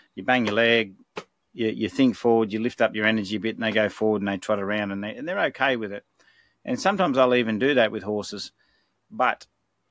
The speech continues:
the reason why I encourage people to focus on good quality leading and get that better first, and when they get their horse out and want it to travel past a walk,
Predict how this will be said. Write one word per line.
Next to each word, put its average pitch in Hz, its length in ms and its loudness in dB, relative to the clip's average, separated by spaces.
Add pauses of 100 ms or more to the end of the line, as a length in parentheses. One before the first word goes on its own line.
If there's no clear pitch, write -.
(1600)
the 117 120 0
reason 139 460 2
why 120 160 2
I - 20 -2
encourage 113 480 -2
people 120 380 -2
to - 160 -14
focus 117 480 -2
on 107 200 -2
good 120 260 -4
quality 113 440 2
leading 110 720 2 (160)
and 104 540 -2
get 113 200 -4
that 107 280 0
better 110 240 2
first, 107 720 0 (100)
and 107 160 -2
when 104 140 0
they 104 80 0
get 117 180 -2
their 101 120 -4
horse 107 220 -2
out 110 320 2
and 104 140 -4
want 107 140 -2
it 98 80 -12
to 95 60 -18
travel 104 320 -2
past 107 360 0
a 101 60 -4
walk, 107 440 0